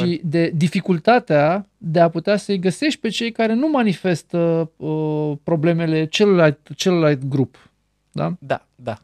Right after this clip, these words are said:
Speaker 2: da, da.
Speaker 1: Dar dacă ai tool-ul necesar pentru a putea să identifici oameni cu maximă abilitate, competență și care și-au păstrat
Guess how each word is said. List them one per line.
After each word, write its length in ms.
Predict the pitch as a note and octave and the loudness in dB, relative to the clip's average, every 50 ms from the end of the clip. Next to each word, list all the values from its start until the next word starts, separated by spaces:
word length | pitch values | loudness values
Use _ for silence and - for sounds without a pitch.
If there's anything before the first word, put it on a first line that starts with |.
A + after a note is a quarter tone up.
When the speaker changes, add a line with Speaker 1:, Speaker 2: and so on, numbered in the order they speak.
| _ _ _ | _ _ _
Speaker 2:
da, 220 | - A#2 G2+ G2+ - | -10 -10 -10 -12 -12
da. 200 | - G#2+ G#2+ G#2 E3+ | -12 -12 -10 -6 -2
Speaker 1:
Dar 120 | D#3 D#3+ | 0 2
dacă 160 | D#3 D3+ D3 F3+ | 2 2 0 -2
ai 80 | F3+ D#3+ | -4 -4
tool-ul 300 | - - A3 A3 G3+ F3+ | -4 -4 -2 -2 -2 -2
necesar 440 | F3+ E3 - D#3+ - - E3+ E3 | -4 -6 -6 -8 -6 -6 -6 -6
pentru 220 | D#3+ E3 D3+ D3 D#3 | -4 -6 -6 -4 -4
a 60 | D3+ | -6
putea 240 | D3+ E3 - - F3 | -6 -8 -10 -10 -10
să 140 | E3 - E3+ | -8 -8 -8
identifici 480 | D#3+ D#3 D3+ D3+ D#3+ - D#3+ D#3 - | -8 -8 -8 -8 -10 -10 -10 -8 -6
oameni 320 | E3+ D#3 D#3 D#3 D3+ D3+ C#3+ | -6 -6 -4 -4 -6 -6 -8
cu 340 | - - D3+ C#3 C#3 C3+ - _ _ _ - - - - - _ _ _ _ F3 | -8 -6 -6 -4 -4 -6 -8 _ _ _ -20 -20 -20 -20 -20 _ _ _ _ -12
maximă 840 | E3+ D3+ C#3+ C#3 C#3 C3+ - - - C#3 C#3 C#3 C3+ C#3 C3+ C3 | -8 -6 -4 -4 -6 -6 -8 -12 -10 -8 -8 -6 -6 -6 -6 -6
abilitate, 640 | C3 B2+ B2+ D3 C#3 C3 C3 - - C#3+ C3+ C#3 C#3+ | -6 -6 -6 -6 -10 -10 -8 -6 -6 -6 -6 -6 -10
competență 560 | C#3 - C#3 C3+ - C#3 - - C#3+ C#3+ - | -8 -8 -8 -6 -6 -8 -8 -6 -8 -8 -6
și 80 | - - | -10 -8
care 180 | - D3 C#3+ C#3 | -6 -6 -6 -6
și-au 160 | - C#3+ C3 | -6 -10 -10
păstrat 460 | - D3 C#3 - - C#3+ C#3+ D3 | -10 -10 -12 -10 -8 -8 -8 -8